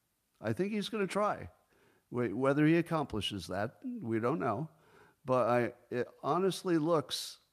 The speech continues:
like he's gonna attempt a down the middle play, which would be fantastic. It would just be fantastic. So I'm gonna root for him.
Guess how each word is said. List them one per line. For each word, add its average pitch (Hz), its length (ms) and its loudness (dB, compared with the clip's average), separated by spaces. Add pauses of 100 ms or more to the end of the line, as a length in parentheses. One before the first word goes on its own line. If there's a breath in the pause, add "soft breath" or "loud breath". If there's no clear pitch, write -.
(560)
like 117 200 -2
he's 127 220 -2
gonna 120 220 0
attempt 127 480 0
a 104 140 -6
down 110 320 0
the 107 60 -2
middle 104 280 -2
play, 123 380 -2
which 104 240 -6
would 101 120 -8
be 107 140 -4
fantastic. 98 680 -8 (640 soft breath)
It - 80 -6
would 104 100 -4
just 101 200 -10
be - 120 -12
fantastic. 90 640 -12 (680)
So 175 180 0
I'm 185 120 4
gonna 190 120 0
root 175 220 2
for 110 200 -6
him. 92 100 -12